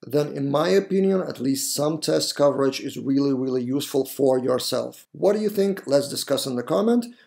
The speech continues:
Also in the description, I will link to a few more videos on the testing that I've done recently, and also read all the replies to that tweet. It's also a really good discussion.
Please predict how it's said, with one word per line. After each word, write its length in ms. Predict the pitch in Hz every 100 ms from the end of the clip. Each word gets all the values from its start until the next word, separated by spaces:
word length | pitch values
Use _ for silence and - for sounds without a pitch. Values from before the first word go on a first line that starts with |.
| -
Also 280 | - 160 156
in 100 | 147
the 60 |
description, 540 | 131 127 165 160 156 143
I 80 |
will 160 | 139 139
link 220 | 147 143
to 100 | 143
a 60 | 135
few 180 | - 139
more 340 | 135 147 165
videos 460 | 160 151 147 139 139
on 100 | 135
the 80 |
testing 440 | 127 143 160 214 202
that 120 | 208
I've 140 | 196
done 140 | 196 190
recently, 720 | 196 196 202 196 196 208 196 _ -
and 120 | 143
also 280 | 170 165 147
read 220 | 151 151
all 220 | 139 135
the 120 | 135
replies 420 | 127 - 131 127 127
to 100 | 127
that 220 | 135 -
tweet. 280 | 151 147 -
It's 240 | 139 -
also 340 | 151 147 147 139
a 60 |
really 260 | 135 139 131
good 160 | 123
discussion. 600 | - - 127 - - -